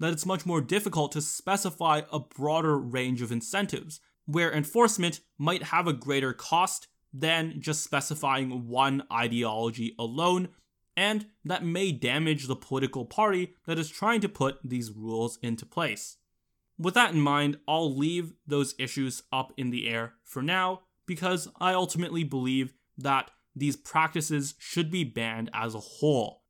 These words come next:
instead of just trying to specify one instance of it happening. However, a broader political strategy looking explicitly to take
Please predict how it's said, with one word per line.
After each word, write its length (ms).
instead 380
of 240
just 240
trying 300
to 80
specify 800
one 520
instance 600
of 160
it 120
happening. 500
However, 340
a 100
broader 380
political 500
strategy 720
looking 400
explicitly 1000
to 180
take 500